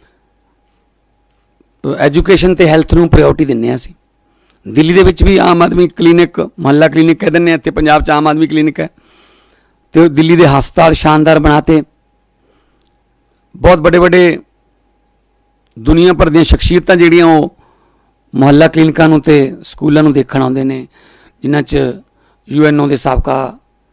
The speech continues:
ਜਨਰਲ ਸੈਕਟਰੀ ਕੋਫੀ ਐਨਨ ਜਾਂ ਉਸ ਵੇਲੇ ਦੇ ਰਾਸ਼ਟਰਪਤੀ ਅਮਰੀਕਾ ਦੇ ਟਰੰਪ, ਉਹਨਾਂ ਦੀ ਜਿਹੜੀ ਵਾਈਫ ਹੈ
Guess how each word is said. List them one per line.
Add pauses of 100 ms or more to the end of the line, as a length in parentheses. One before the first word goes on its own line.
(640)
ਜਨਰਲ
ਸੈਕਟਰੀ (200)
ਕੋਫੀ
ਐਨਨ (720)
ਜਾਂ (1040)
ਉਸ
ਵੇਲੇ
ਦੇ (760)
ਰਾਸ਼ਟਰਪਤੀ (400)
ਅਮਰੀਕਾ
ਦੇ
ਟਰੰਪ,
ਉਹਨਾਂ
ਦੀ
ਜਿਹੜੀ
ਵਾਈਫ
ਹੈ